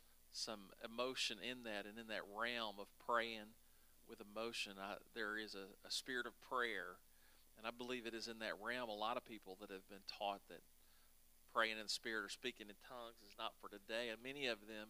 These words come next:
who do not believe in speaking in tongues have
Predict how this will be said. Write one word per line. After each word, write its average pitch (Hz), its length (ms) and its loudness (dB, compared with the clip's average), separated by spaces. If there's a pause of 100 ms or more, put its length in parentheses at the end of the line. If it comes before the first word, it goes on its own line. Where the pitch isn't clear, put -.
who 117 140 -10
do 127 200 -2
not 120 220 0
believe 113 680 -6 (600)
in 117 100 -12
speaking 113 400 -2
in 104 140 -8
tongues 101 460 -4
have 101 160 6